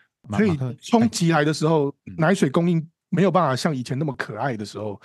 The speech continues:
Speaker 2: 嗯。
Speaker 1: 问题就来了。
Speaker 2: 是。
Speaker 1: 对。
Speaker 2: 那我很好奇，想继续接下去问的就是说，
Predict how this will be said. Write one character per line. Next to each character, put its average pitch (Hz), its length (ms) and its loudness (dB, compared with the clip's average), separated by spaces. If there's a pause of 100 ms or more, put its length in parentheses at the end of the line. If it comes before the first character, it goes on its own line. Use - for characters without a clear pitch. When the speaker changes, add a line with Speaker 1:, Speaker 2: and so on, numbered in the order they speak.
(160)
Speaker 2:
嗯。 92 260 -12
Speaker 1:
问 135 120 0
题 - 100 -14
就 110 120 -8
来 85 100 -10
了。 - 120 -20 (300)
Speaker 2:
是。 - 120 -18
Speaker 1:
对。 87 160 -14 (480)
Speaker 2:
那 175 80 -2
我 147 120 -2
很 127 80 -4
好 120 120 -6
奇， - 120 -16
想 85 160 -12
继 110 140 -4
续 107 80 -6
接 101 160 -6
下 95 100 -8
去 98 120 -8
问 95 180 -6
的 82 60 -10
就 90 120 -8
是 85 120 -8
说， 85 280 -10